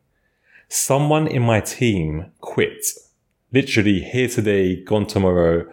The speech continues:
This person was a fantastic talent in my U X design team, and I had very big plans for them. But just like that, they had made the decision to quit their role.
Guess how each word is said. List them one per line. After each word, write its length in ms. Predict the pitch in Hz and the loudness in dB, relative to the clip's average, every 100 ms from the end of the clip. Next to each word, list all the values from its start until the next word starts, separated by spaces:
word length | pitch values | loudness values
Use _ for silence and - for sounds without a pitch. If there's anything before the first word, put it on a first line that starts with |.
| - _ _ _ - | -20 _ _ _ -2
This 220 | 113 - | -2 -2
person 680 | - 120 120 - 95 87 87 | -2 0 0 0 0 2 2
was 300 | 85 82 80 | 2 2 0
a 100 | - | -4
fantastic 720 | - 87 - 120 - 98 76 | 0 -2 0 -4 0 -2 -2
talent 540 | - 110 104 87 82 - | -6 0 2 0 -2 -6
in 120 | 92 | -2
my 120 | 87 | 0
U 220 | 82 87 87 | 2 2 2
X 140 | - | 0
design 320 | 87 90 104 | 0 2 2
team, 420 | - 82 76 76 - - - | 0 -4 -4 -8 -12 -20 -6
and 80 | 98 | -4
I 80 | |
had 340 | 90 80 98 - | -2 -4 -4 0
very 240 | 113 107 | 2 4
big 240 | 101 98 - | 2 0 0
plans 360 | 101 101 92 | 0 2 0
for 240 | - 98 92 | 0 0 2
them. 320 | 80 73 76 - - - | 0 -2 -8 -14 -20 -2
But 260 | 98 - - | -2 0 -2
just 260 | 117 - | -2 0
like 220 | 110 98 | 0 0
that, 280 | - 87 73 | 0 0 0
they 80 | 78 | 0
had 180 | 82 82 | 0 0
made 420 | 92 98 95 - | 2 2 0 -2
the 100 | 101 | -2
decision 640 | 95 - 95 95 80 78 | 0 2 2 2 -2 -4
to 100 | - | -8
quit 320 | - - - | -8 -2 -2
their 200 | - 78 | 2 0
role. 340 | 76 73 - | 2 0 -4